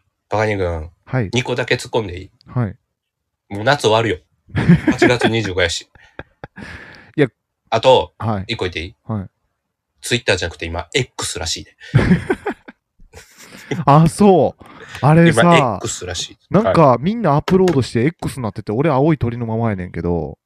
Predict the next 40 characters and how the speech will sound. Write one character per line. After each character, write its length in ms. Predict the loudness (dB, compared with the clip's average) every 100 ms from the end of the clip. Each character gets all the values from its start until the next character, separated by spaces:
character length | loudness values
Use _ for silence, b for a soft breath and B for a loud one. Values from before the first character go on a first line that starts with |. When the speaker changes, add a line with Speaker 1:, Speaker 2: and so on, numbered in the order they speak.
| _ -2
Speaker 1:
あ、 80 |
俺 140 | 2 2
も。 160 | -2 _ _ _ 0
Speaker 2:
や 80 | 4
っ 0 |
ぱ、 0 |
Speaker 1:
俺 120 | 6
も 60 |
ま 120 | 6 6
だ 80 |
守 180 | 6 6
っ 60 | 6
て 100 | 4
る 80 | 4
よ。 60 |
Speaker 2:
青 40 | 2
い 20 |
鳥 20 |
の 80 | 0
方 40 |
が 80 | -2
い 20 |
い 0 | -8
よ 20 |
ね。 60 | -12 _ -2
守 220 | 0 0
っ 40 |
て 140 | 2 2
る、 80 |
俺 100 | 4
も。 60 | 0
Speaker 1:
そ 60 | -4
う 20 |
や 120 | -8
な。 100 | -12 _ -8
Speaker 2:
鳥 200 | -2 -2
ち 120 | -2
ゃ 40 | -6
ん 120 |
を。 100 | -8